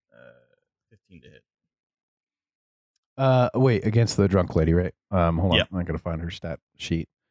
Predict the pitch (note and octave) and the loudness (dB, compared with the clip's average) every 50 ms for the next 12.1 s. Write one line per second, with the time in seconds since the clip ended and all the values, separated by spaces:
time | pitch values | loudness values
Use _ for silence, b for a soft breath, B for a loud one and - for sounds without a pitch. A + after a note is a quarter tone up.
0 | _ _ _ _ _ _ _ _ _ _ _ _ _ _ _ - F#2 F2+ F2+ F2+ | _ _ _ _ _ _ _ _ _ _ _ _ _ _ _ -4 0 2 2 4
1 | F2+ F2 F2 E2 - - F2 - - - G2 G2 F#2+ - - F2 E2+ - - - | 2 2 0 -4 -8 -14 -16 -10 -2 0 2 2 2 2 2 2 2 2 2 2
2 | G#2+ G#2 - - - - - F#2+ G2 F#2+ - - - - A#2 A#2 A#2 A2 - - | 2 2 0 -2 -6 0 2 2 2 0 -4 -10 -4 -2 0 0 0 -2 -4 -6
3 | E2 D#2+ - - - - F#2+ G2 - - - - A2 A2 A2 G#2+ G#2+ G#2 F#2+ - | -8 -8 -8 -8 -8 -8 -8 -8 -8 -8 -2 0 2 2 4 2 2 2 0 0
4 | F2 F2+ E2+ F2+ F2+ - - _ _ - - _ _ _ _ _ _ _ _ _ | 0 0 2 2 0 -4 -6 _ _ -20 -20 _ _ _ _ _ _ _ _ _
5 | _ _ _ _ _ _ _ _ _ _ _ _ _ _ _ _ _ _ _ _ | _ _ _ _ _ _ _ _ _ _ _ _ _ _ _ _ _ _ _ _
6 | _ _ _ - - C2+ C#2+ D#2 D#2 E2+ E2 E2 - C3+ C3 A#2+ B2 G#2 - - | _ _ _ -6 -4 -2 0 0 0 0 0 0 2 2 2 0 0 -4 -6 -8
7 | D2+ C2+ C#2 - - _ _ _ _ _ _ _ _ _ _ _ - E2+ E2 D#2 | -12 -12 -14 -20 -20 _ _ _ _ _ _ _ _ _ _ _ -12 -10 -8 -6
8 | D#2+ D#2+ D#2 D#2 D#2 D#2+ D#2 D#2 D2+ - - D#2 E2 E2+ F2 F2+ F2+ E2 D#2 D#2 | -6 -8 -6 -6 -4 -2 -2 -2 -2 -2 -4 -4 -4 -2 -2 -4 -4 -4 -6 -6
9 | D#2+ E2 F2 - _ _ _ _ _ _ _ _ _ _ _ _ _ _ _ _ | -8 -10 -12 -16 _ _ _ _ _ _ _ _ _ _ _ _ _ _ _ _
10 | _ _ _ _ _ _ _ _ _ _ _ _ _ _ _ _ _ _ _ _ | _ _ _ _ _ _ _ _ _ _ _ _ _ _ _ _ _ _ _ _
11 | _ _ _ _ _ _ - - F2+ F2 F2 F2 F2 F2 F2 F2 E2+ E2+ E2+ E2+ | _ _ _ _ _ _ -10 -6 -2 0 0 2 2 2 4 4 4 2 2 0
12 | E2+ E2+ | 0 -4